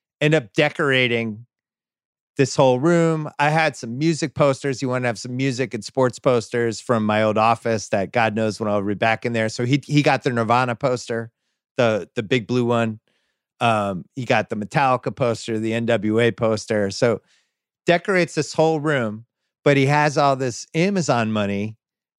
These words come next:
You know, he's got probably, like, two hundred dollars in gift certificates from grandparents, gifts like that. So he tells us, "Hey, I bought some stuff for my room." We're like, "Cool.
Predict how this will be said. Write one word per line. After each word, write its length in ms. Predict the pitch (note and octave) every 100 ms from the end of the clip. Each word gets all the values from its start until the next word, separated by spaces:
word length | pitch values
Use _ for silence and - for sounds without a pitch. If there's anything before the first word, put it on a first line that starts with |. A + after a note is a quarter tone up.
| -
You 80 | D3
know, 60 |
he's 120 | B2
got 200 | C3+ C3
probably, 280 | - D3 C#3+
like, 200 | B2 G#2 - _
two 180 | - D#3
hundred 220 | C#3+ B2+
dollars 340 | A#2+ A#2 A2 F#2+
in 80 | G#2
gift 200 | A2+ -
certificates 540 | - G#2+ - G#2 -
from 380 | - G2+ F2+ E2 _ _ _ _ _ _
grandparents, 520 | C3 A#2 A#2 A2 G2
gifts 220 | - G2+
like 140 | G#2 F#2+
that. 320 | B2+ G#2+ -
So 360 | - G#2+ G2+ - _ _ _ _ _ _
he 140 | - C#3
tells 360 | D3+ C3+ A#2+
us, 280 | C3+ A#2 -
"Hey, 480 | D#3+ E3 D3 G#2+ F#2+ _ _ _ _ _ _ _ _ -
I 60 | C3
bought 340 | - C#3+ D3
some 160 | - C3
stuff 300 | - C#3+ C3
for 100 | C3
my 160 | B2
room." 480 | A2 A2+ A#2 F2+ - _ _ _ _ _ A#3 _ -
We're 120 | C#3+
like, 200 | C3 A2
"Cool. 540 | - G#3+ B3 B2 F2